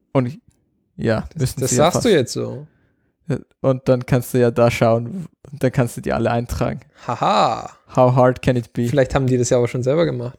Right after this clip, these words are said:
Speaker 2: Vielleicht haben die schon diese Liste von Dingern.
Speaker 1: Ja, eben. Darum sind ja schon alle eingetragen. Darum musst du sie ja nur noch fotografieren
Speaker 2: Gibt
Speaker 1: gehen.
Speaker 2: es eigentlich neue Monumente, die dann quasi nach,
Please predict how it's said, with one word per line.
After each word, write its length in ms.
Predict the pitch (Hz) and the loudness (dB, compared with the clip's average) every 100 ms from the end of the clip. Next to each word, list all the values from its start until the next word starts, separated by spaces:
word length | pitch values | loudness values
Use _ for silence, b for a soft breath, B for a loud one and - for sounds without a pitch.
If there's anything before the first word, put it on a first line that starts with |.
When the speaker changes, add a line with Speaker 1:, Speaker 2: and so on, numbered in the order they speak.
| - | -10
Speaker 2:
Vielleicht 200 | 123 - | -10 -6
haben 100 | 135 | -6
die 80 | 135 | -6
schon 160 | 143 | -6
diese 180 | 127 131 | -6 -6
Liste 300 | 135 - 139 | -6 -6 -6
von 240 | 139 127 - b b b b b - | -6 -6 -8 b b b b b -4
Dingern. 360 | 147 143 151 143 | -2 -2 -6 -2
Speaker 1:
Ja, 100 | 139 | 2
eben. 260 | 131 143 127 - | 4 2 0 0
Darum 220 | 139 147 | 2 2
sind 160 | 143 139 | 2 4
ja 120 | 131 | 4
schon 160 | - 117 | 4 2
alle 200 | 123 123 | 4 4
eingetragen. 520 | 131 135 - 127 123 | 2 -2 0 -2 0
Darum 280 | 123 127 131 | -2 0 0
musst 220 | 131 - | -2 -4
du 40 | |
sie 180 | 120 131 | -4 0
ja 220 | 117 110 - _ - | 2 2 -4 _ -10
nur 180 | 127 | -4
noch 160 | 123 120 | -2 -2
fotografieren 640 | - 131 - - - 127 | -4 -6 -6 -8 -2 2
Speaker 2:
Gibt 140 | 196 220 | 2 4
Speaker 1:
gehen. 80 | |
Speaker 2:
es 100 | 208 | 2
eigentlich 380 | 175 147 147 - | 4 4 2 0
neue 320 | 139 131 165 | 2 4 4
Monumente, 560 | 190 202 196 196 208 214 | 4 0 -2 -2 -2 -2
die 140 | 160 147 | 0 0
dann 220 | 139 139 | 0 -2
quasi 480 | - 139 131 131 127 | 0 0 2 2 0
nach, 300 | 127 131 | 0 -2